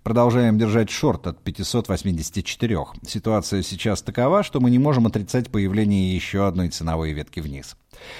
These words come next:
Рекомендация. Покупка. Думать после роста выше пятисот пятидесяти восьми. Продажи нет. Кто в позиции от пятисот семидесяти, пятисот шестидесяти и пятисот восьмидесяти четырех, перенесите стоп на пятьсот пятьдесят восемь.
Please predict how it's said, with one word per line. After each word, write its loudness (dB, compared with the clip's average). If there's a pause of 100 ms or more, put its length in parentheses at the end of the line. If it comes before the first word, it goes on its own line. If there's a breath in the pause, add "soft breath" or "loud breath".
Рекомендация. 0 (360 loud breath)
Покупка. 0
Думать 0
после 0
роста 0
выше 0
пятисот -4
пятидесяти -8
восьми. -6 (400 loud breath)
Продажи 4
нет. 0
Кто 0
в -6
позиции 2
от -4
пятисот -6
семидесяти, -2
пятисот -4
шестидесяти -2
и -2
пятисот -6
восьмидесяти -4
четырех, -2
перенесите 2
стоп -2
на 0
пятьсот -2
пятьдесят -4
восемь. -8